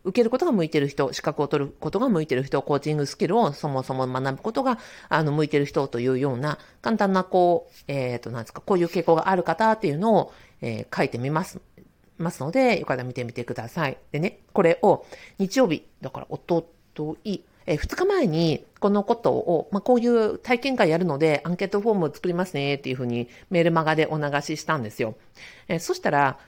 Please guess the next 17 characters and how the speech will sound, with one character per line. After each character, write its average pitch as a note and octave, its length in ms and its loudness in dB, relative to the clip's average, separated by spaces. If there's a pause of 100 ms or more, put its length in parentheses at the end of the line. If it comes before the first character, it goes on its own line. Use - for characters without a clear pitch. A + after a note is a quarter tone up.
(100)
あ D#3 180 -2
の D3+ 520 0
ー、 - 20 -20 (380)
ま F#3 80 -2
あ、 - 20 -4
皆 G#3+ 320 0
さ G#4 140 -2
ん D3+ 60 -2
ね、 E3+ 100 2
公 G#3+ 120 2
務 B3+ 120 0
員 F#4 80 0
の C#4+ 80 -2
方 E3 420 2
な D#3+ 120 -4
の D3 180 -6
で、 F#3 440 4